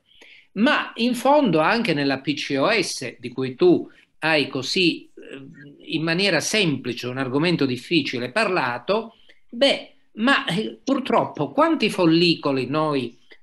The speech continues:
facciamo sviluppare, eh, con la P C O S, che poi vanno in iperstimolazione, eccetera, no?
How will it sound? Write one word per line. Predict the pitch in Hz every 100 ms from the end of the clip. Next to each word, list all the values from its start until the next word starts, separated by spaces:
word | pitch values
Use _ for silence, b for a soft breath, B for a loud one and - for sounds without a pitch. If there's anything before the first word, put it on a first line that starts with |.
| -
facciamo | 160 151 170 160
sviluppare, | 120 139 139 135 147 135 135 127 117 107 B B
eh, | B 139 135
con | 165
la | 147
P | 147 139
C | - 139
O | 131
S, | 127 143 135 - 135
che | 127
poi | - 139
vanno | 131 131
in | 131
iperstimolazione, | 135 135 127 - 135 127 123 120 - 135 127
eccetera, | 120 - 107 90 - 95
no? | 123 165 - -